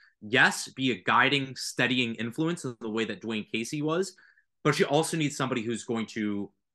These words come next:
elevate what you're getting out there. And I think that that, for me, was the biggest issue with Dwayne Casey. You're getting a high effort outcome, yes,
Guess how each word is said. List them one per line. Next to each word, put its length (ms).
elevate 460
what 140
you're 120
getting 280
out 220
there. 260
And 80
I 80
think 280
that 160
that, 260
for 240
me, 140
was 180
the 60
biggest 380
issue 260
with 120
Dwayne 260
Casey. 400
You're 420
getting 440
a 60
high 400
effort 380
outcome, 600
yes, 380